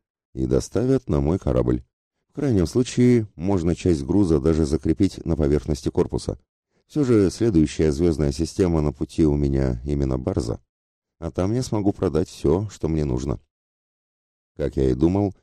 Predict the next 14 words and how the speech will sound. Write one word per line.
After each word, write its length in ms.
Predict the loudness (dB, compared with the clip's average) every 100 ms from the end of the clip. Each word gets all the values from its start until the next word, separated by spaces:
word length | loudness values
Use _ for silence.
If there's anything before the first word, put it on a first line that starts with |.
| _ _ _
когда 260 | -4 -2
челнок 420 | 0 0 0 0 0
приблизился 640 | 0 2 2 2 0 -6
к 80 | -4
поврежденному 760 | -4 -4 -2 0 0 2 -2
крейсеру 440 | 0 -2 0 -2 -2
наемников 580 | 0 0 -2 -2 -6 -8 _ _ _
и 80 | -6
начал 320 | -4 -2 0
вызывать 400 | 0 2 0 0
экипаж, 400 | -2 -2 -2 -4 -8 _ _ _ _
там 240 | -8 -4 -2
отозвались 540 | 0 0 2 0 0
выжившие. 580 | -2 -2 -2 -2 -2